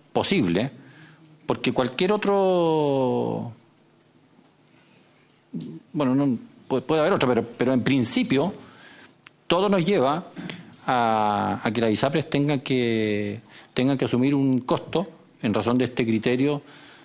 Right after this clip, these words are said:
de que no pueden cobrar más, pero sí tienen que devolverlos menos, que finalmente nos lleva, aparentemente, por las declaraciones que hacen todos los representantes de la industria,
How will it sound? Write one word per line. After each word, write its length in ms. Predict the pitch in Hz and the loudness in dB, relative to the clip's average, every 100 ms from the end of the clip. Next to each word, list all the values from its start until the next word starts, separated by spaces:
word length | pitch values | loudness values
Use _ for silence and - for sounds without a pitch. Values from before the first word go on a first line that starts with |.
| _ - | _ -6
de 180 | 104 101 | -4 -2
que 340 | 110 104 139 - - - - - - | 0 0 -2 -10 -20 -20 -20 -18 -4
no 180 | 110 | 0
pueden 180 | 120 131 | 2 0
cobrar 280 | 123 120 131 | 0 0 2
más, 440 | 127 156 - - - - | 2 0 -4 -12 -16 -8
pero 140 | - | -4
sí 140 | 101 123 | -4 -2
tienen 200 | 127 131 | -2 0
que 80 | 127 | 0
devolverlos 380 | 117 123 131 | 2 2 2
menos, 320 | 139 135 113 151 - - - - - | 2 2 2 -2 -8 -18 -20 -20 -6
que 100 | - | -2
finalmente 640 | 117 120 139 139 156 143 | 2 2 2 2 0 0
nos 180 | 117 117 | 2 2
lleva, 460 | 113 123 131 127 - - - _ _ | 2 2 2 0 -4 -16 -20 _ _
aparentemente, 760 | 113 101 117 123 123 127 127 131 | -4 -2 0 0 0 0 0 -2
por 120 | 110 | 0
las 100 | 95 | 0
declaraciones 480 | 90 87 87 101 104 | 0 0 0 0 -2
que 100 | 107 | -2
hacen 200 | 104 104 | -2 -4
todos 240 | - 104 | 0 0
los 340 | 104 98 92 98 | 0 0 -2 -4
representantes 460 | 98 90 98 110 | -4 -2 -2 -2
de 60 | 113 | 0
la 40 | |
industria, 400 | 113 139 131 170 | 0 0 -2 -4